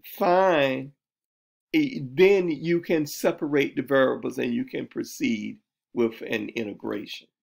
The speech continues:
Let me give you one other special case now. Go back to equation, uh, eight point two, and suppose that the, uh, variable, that, that the, um, function f of x, y is written in this manner, and it will often be that way.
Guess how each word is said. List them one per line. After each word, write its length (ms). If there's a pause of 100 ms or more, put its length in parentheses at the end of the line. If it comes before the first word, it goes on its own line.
(920)
Let 140
me 100
give 240
you 120
one 240
other 220
special 460
case 400
now. 100 (640)
Go 140
back 300
to 80
equation, 760
uh, 140
eight 220
point 340
two, 360 (500)
and 140
suppose 500
that 300
the, 540
uh, 140
variable, 880
that, 400
that 240
the, 420
um, 340
function 680
f 200
of 120
x, 260
y 480 (640)
is 240
written 420
in 200
this 280
manner, 380
and 180
it 60
will 220
often 400
be 160
that 240
way. 240